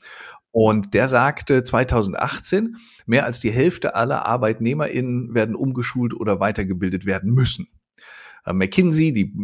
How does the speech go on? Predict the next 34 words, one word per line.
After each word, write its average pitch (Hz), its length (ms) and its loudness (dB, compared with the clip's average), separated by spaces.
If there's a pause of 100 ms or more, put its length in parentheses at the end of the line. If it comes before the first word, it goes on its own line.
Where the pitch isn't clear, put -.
sind 117 160 -2
natürlich 92 320 -2
auch 117 160 2
immer 127 140 -4
an 113 100 -4
solchen 107 320 0
Themen 110 320 0
sehr 90 160 -2
dran. 175 260 0
Zweitausendeinundzwanzig 110 1120 -2
hatten 120 140 -6
echt - 240 -10
krasse 131 340 -4
Zahlen. 120 400 -4
Fünfundachtzig 170 760 -2
Millionen 127 340 -4
Arbeitsplätze 117 800 -4
werden 95 360 -2 (320)
in 104 160 -6
den 95 140 2
nächsten 98 640 -2 (220)
paar 113 220 -2
Jahren 92 460 0
wegfallen, 107 480 -2
aber 107 220 0
siebenundneunzig 120 1000 2
Millionen 147 440 -2
werden 123 400 -2
überhaupt 120 360 -8
neu 104 240 0
geschaffen. - 540 -8 (580)
Das - 160 -4
heißt 123 280 -2
auch, 180 440 2